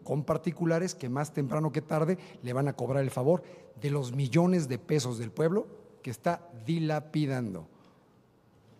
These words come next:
Betty, cuando termines tu carrera en Derecho, que aunque seas joven, ya la debiste haber terminado, platicamos. Soy doctor en Derecho, efectivamente, tengo varios títulos universitarios,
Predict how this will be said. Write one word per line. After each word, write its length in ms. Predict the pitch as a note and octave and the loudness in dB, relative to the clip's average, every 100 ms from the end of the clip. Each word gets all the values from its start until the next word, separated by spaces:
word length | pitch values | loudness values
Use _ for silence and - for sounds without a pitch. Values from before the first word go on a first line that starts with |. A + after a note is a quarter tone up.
| _ _ _ _ | _ _ _ _
Betty, 460 | G#2+ D#3 D#3 F#3 E3+ - - - _ _ _ _ _ _ _ | 0 0 2 0 0 -6 -20 -20 _ _ _ _ _ _ _
cuando 320 | - G#2+ G#2+ G#2+ | -10 -8 -8 -8
termines 420 | A#2+ B2+ D#3+ D#3 | -4 0 0 0
tu 140 | D3 | -4
carrera 320 | C#3 C3 D3+ | -4 0 2
en 80 | D#3 | 2
Derecho, 340 | C#3 D3+ F3+ E3+ - - | 2 2 0 -2 -6 -16
que 80 | G2+ | -14
aunque 200 | G2 A2 | -12 -4
seas 280 | D3 D3+ | -2 -2
joven, 320 | - E3 E3 - G#2 | 0 2 2 0 -2
ya 180 | C3+ D#3 | 4 6
la 120 | D3 | 6
debiste 340 | D3 D#3 - | 6 4 6
haber 160 | D#3+ D#3 | 4 4
terminado, 560 | E3 D#3 D#3 D#3 E3+ E3+ - - - - - | 4 4 4 6 2 0 -16 -20 -20 -20 -8
platicamos. 680 | C3+ A#2+ C3 C#3+ C3+ B2 - - - | -4 -4 -4 -2 -2 -2 -8 -20 -20
Soy 380 | - - F3+ F3+ | -12 0 4 4
doctor 360 | B2+ - B2+ | 2 0 0
en 80 | A#2+ | 2
Derecho, 320 | B2 C3+ F#3 | 2 0 0
efectivamente, 760 | F#3 C3 - B2+ A2+ A2+ A#2 E3 | -4 -4 -4 -2 0 -2 -2 -4
tengo 240 | C#3+ B2+ | -4 -4
varios 260 | A#2+ A#2 A2 | -2 -4 -6
títulos 380 | A#2+ B2 A2 G#2+ | -8 -8 -8 -6
universitarios, 880 | A#2 A2+ A2 B2+ D#3 D3 D#3 G3 | -6 -6 -6 -8 -2 -2 -2 -4